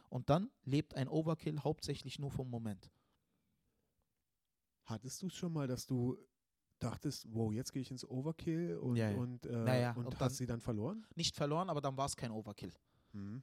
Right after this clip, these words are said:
Speaker 1: Dann war's halt ganz normal und manche Tags sind untergegangen, weil ich zu schnell gedelivert hab.
Speaker 2: Mhm.
Speaker 1: Delivered hab. Also das ist sehr schwierig.
Speaker 2: Aber du warst schon an dem Punkt, dass du das richtig gefühlt hast?
Speaker 1: Ja, ja, sehr, sehr
Speaker 2: Okay.
Speaker 1: oft sogar, sehr
Speaker 2: Okay.
Speaker 1: oft. Aber wo ich dann gemerkt hab, dann war's doch nicht so.
Speaker 2: Ja.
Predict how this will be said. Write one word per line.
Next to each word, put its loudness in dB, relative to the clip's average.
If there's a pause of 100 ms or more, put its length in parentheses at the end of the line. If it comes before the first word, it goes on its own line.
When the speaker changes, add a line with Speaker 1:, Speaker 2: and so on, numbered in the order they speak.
Speaker 1:
Dann -4
war's 0
halt -2
ganz -4
normal -4
und -10
manche -8
Tags 0
sind -6
untergegangen, -8
weil -6
ich -8
zu -12
schnell -4
gedelivert -4
hab. -14 (300)
Speaker 2:
Mhm. -6
Speaker 1:
Delivered 0
hab. -12 (380)
Also 0
das -2
ist 0
sehr 2
schwierig. 0
Speaker 2:
Aber 10
du -2
warst 2
schon -2
an 0
dem 2
Punkt, 0
dass 0
du -4
das -2
richtig -2
gefühlt 0
hast? -8
Speaker 1:
Ja, 2
ja, -2
sehr, 0
sehr 2
Speaker 2:
Okay. 4
Speaker 1:
oft 4
sogar, -6
sehr -2
Speaker 2:
Okay. -6
Speaker 1:
oft. -6
Aber -2
wo 0
ich -4
dann -4
gemerkt -4
hab, -4
dann -4
war's -2
doch -6
nicht -10
so. -2 (400)
Speaker 2:
Ja. 0